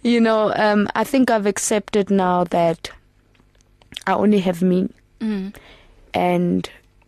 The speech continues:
Speaker 1: I've learned a lot about friends, you know. When you want a sense of belonging, you grab at any friendship that comes your way.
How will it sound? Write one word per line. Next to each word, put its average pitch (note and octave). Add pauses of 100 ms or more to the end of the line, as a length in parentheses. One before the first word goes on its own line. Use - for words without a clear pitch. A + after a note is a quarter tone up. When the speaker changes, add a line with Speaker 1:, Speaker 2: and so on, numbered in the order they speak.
(100)
Speaker 1:
I've F#3
learned G3
a F#3+
lot F3+
about F3
friends, -
you F3+
know. E3+ (240)
When F#3+
you G3+
want G3
a G#3+
sense G3+
of F3
belonging, F3+ (640)
you F#3+
grab G3
at G3 (280)
any A3+
friendship G3
that -
comes G3
your F#3
way. F#3+